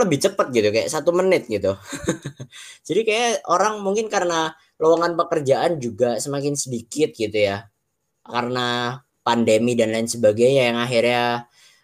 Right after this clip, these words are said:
eh, menyebabkan banyak orang butuh kerja juga gitu. Jadi kayak semakin cepat gitu orang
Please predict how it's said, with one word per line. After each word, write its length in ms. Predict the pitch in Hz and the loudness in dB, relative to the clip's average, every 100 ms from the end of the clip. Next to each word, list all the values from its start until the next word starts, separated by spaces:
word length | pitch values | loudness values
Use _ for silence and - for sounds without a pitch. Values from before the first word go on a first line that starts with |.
| _ | _
eh, 240 | 104 110 107 | -4 -2 0
menyebabkan 600 | 110 120 110 - 117 117 | 0 0 0 0 -2 0
banyak 300 | 110 107 107 | 2 2 2
orang 400 | - 127 143 135 | -2 0 2 0
butuh 240 | 117 117 120 | -2 -2 -2
kerja 300 | 127 117 113 | -2 0 -2
juga 460 | 110 160 123 123 95 | 0 -4 2 2 2
gitu. 160 | 90 | -4
Jadi 180 | 95 139 202 | -4 -2 2
kayak 160 | 240 | 2
semakin 300 | 254 202 175 175 | 2 0 0 -2
cepat 220 | 190 196 - | -2 -2 -2
gitu 220 | - 110 | 0 0
orang 580 | 101 135 143 139 139 | 2 2 2 0 -4